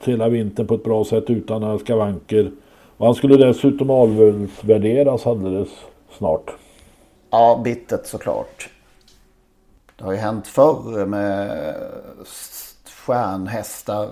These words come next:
Speaker 2: att det har gått så här illa. Vad har vi för några som vi minns?
Speaker 1: Ja, jag som,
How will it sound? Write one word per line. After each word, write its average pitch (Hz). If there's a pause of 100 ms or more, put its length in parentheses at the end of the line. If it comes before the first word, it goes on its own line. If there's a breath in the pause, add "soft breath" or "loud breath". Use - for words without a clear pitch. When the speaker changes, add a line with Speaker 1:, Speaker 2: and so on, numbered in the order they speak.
(160)
Speaker 2:
att - (160)
det 120
har 117
gått 107
så -
här 113
illa. 101 (300 loud breath)
Vad 85
har 98
vi 110 (500 soft breath)
för -
några 110
som 113
vi 110
minns? 95 (160 soft breath)
Speaker 1:
Ja, 120
jag 131
som, 143